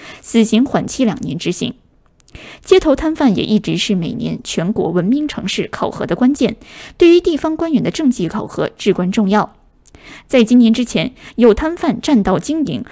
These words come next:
或者存在路边市场或流动摊贩都会被扣分。但是上个月，中国宣布将这些指标排除在考核之外，以帮助恢复社会经济秩序。清华大学的经济学家、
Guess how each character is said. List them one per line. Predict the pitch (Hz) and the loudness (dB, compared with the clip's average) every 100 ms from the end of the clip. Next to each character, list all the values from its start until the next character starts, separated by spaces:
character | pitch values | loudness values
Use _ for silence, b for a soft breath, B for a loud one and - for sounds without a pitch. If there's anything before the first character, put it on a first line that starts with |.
| B | B
或 | - 294 | 2 4
者 | 202 - | 4 -2
存 | - 180 | -4 -4
在 | 190 220 | -2 -2
路 | 269 277 | -2 -2
边 | 277 302 | -2 -2
市 | - 240 | -2 -4
场 | - - - | -4 -10 -4
或 | 208 165 | 0 2
流 | 160 170 | 0 2
动 | 240 | 0
摊 | - 285 | 2 -2
贩 | - - - - | -2 -4 -4 -4
都 | 180 | -2
会 | 202 | -2
被 | - - | -2 -4
扣 | - 269 | -2 -2
分。 | 220 302 - _ B B B B | 0 -4 -6 _ B B B B
但 | - | -6
是 | 339 320 | -4 -2
上 | 349 | 0
个 | 262 | 2
月， | 208 190 B B | 2 0 B B
中 | - 370 | -6 0
国 | 330 220 | 4 4
宣 | - 330 | 4 -4
布 | 285 | -4
将 | - 233 | 0 0
这 | 254 220 | 0 -2
些 | 262 | -2
指 | 254 - | -4 -2
标 | 208 233 - | 0 -2 -4
排 | - 165 | -8 -6
除 | 190 | -6
在 | 175 143 | -8 -10
考 | - - - | -10 -8 -6
核 | - 180 | -4 -2
之 | - | 0
外， | 339 262 _ B B - | -2 -2 _ B B -4
以 | 226 | -2
帮 | 220 311 330 | 0 -2 -2
助 | - | -4
恢 | - 240 | 0 -2
复 | 233 196 - | 0 -4 -8
社 | - 196 | -4 -2
会 | 175 170 | -2 -6
经 | - 220 | -2 -2
济 | 226 170 | -2 -6
秩 | - 190 | -4 -4
序。 | - 175 - _ _ _ _ B B B B | -2 -6 -6 _ _ _ _ B B B B
清 | - 392 | -4 -2
华 | 339 | -2
大 | 247 | -2
学 | 285 196 | -2 -2
的 | |
经 | 214 247 | 4 4
济 | 254 | 2
学 | 185 - | -2 -2
家、 | 233 233 | -2 -4